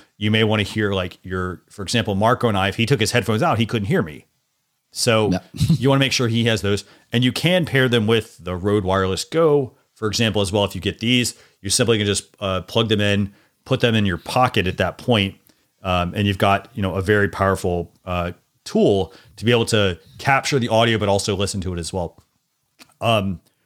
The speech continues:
Speaker 1: so you definitely wanna get some headphones. And then, um, the last thing we wanna talk about actually, um, in terms of, like, how do you make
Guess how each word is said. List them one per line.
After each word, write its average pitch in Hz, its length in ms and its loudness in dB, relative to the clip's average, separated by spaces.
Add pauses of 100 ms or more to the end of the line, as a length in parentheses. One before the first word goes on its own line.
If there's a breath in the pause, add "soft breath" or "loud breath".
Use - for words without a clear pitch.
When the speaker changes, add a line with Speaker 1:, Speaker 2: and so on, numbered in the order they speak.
(120)
Speaker 1:
so 120 460 0 (140)
you 113 80 -2
definitely 147 260 2
wanna 127 140 2
get 120 140 0
some 120 120 -4
headphones. 82 580 -8 (800)
And 117 120 0
then, 120 360 4
um, 107 340 2
the 107 140 -2
last 147 300 0
thing 156 100 -4
we 131 100 0
wanna 120 160 0
talk 113 260 2
about 104 220 2
actually, 98 460 -2
um, 92 280 -4
in 98 100 -6
terms 107 320 -4
of, 95 420 -4 (360)
like, 101 140 -6
how 139 200 2
do 147 80 2
you 143 100 2
make 117 260 2